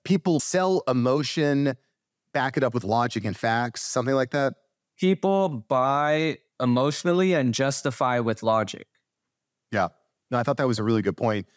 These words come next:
Speaker 1: Back to speed reading, 'cause again, my promise is that when you listen to this, you're gonna walk out of here with, like, a dozen ways to read faster. So should I be reading passively or should I be reading with a highlighter, with a pen? Should I be putting Post-its?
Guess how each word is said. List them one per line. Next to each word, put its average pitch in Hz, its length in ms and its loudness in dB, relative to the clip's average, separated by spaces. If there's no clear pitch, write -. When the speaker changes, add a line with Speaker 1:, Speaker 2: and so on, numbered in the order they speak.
Speaker 1:
Back 202 200 -2
to 165 80 -2
speed 143 260 0
reading, 110 240 2
'cause 98 180 -4
again, 98 300 -2
my 110 160 0
promise 123 420 -2
is 101 180 -4
that 101 180 -4
when 107 100 -2
you 104 60 0
listen 117 280 0
to 127 100 0
this, 127 220 0
you're 113 120 0
gonna 104 200 0
walk 104 260 -2
out 104 100 0
of 95 60 2
here 101 80 0
with, 87 80 0
like, 92 120 2
a 90 40 -2
dozen 95 340 0
ways 95 380 0
to - 80 -4
read 107 180 2
faster. 110 400 0
So 107 300 0
should 269 360 0
I 175 280 2
be 143 260 2
reading 131 340 2
passively 226 560 0
or 175 40 2
should 151 160 -2
I 143 60 2
be 135 120 -2
reading 120 260 2
with 110 120 -2
a 95 60 0
highlighter, 127 720 2
with - 120 -6
a 185 80 -4
pen? 131 560 0
Should 143 140 -2
I - 20 0
be 117 120 0
putting 104 260 -2
Post-its? 135 720 -2